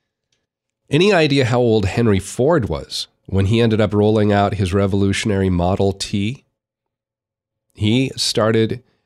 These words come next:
making those Model T Fords when he was forty-five years old.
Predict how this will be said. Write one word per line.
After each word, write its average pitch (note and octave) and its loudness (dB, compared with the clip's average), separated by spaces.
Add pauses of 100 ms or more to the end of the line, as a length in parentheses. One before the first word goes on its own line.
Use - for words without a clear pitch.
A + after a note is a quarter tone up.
(240)
making A2 0
those G#2 2
Model G#2+ 2
T A2 -2
Fords F2+ -2
when F2+ 0
he E2+ -2
was F2 -4
forty-five G#2+ -2
years E2+ -2
old. D2 -10